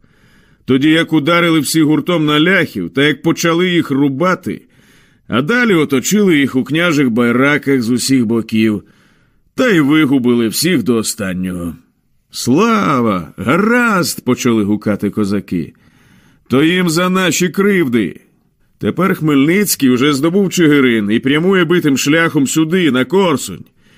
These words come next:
щоб ударити на коронного гетьмана. "Добре буде", — сказав Галаган. "А ми вдаримо на ляхів ззаду. Глядіть, панове, тепер пильно треба стежити за польським військом.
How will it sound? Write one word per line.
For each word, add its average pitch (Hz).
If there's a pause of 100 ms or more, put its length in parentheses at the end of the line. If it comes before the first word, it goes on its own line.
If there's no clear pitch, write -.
(280)
щоб 156
ударити 175
на 165
коронного 160
гетьмана. 113 (640)
"Добре 147
буде", — 117
сказав 107
Галаган. 92 (500)
"А 123
ми 175
вдаримо 165
на 156
ляхів 151
ззаду. 117 (200)
Глядіть, 131
панове, 117
тепер 135
пильно 165
треба 123
стежити 113
за 107
польським 107
військом. 95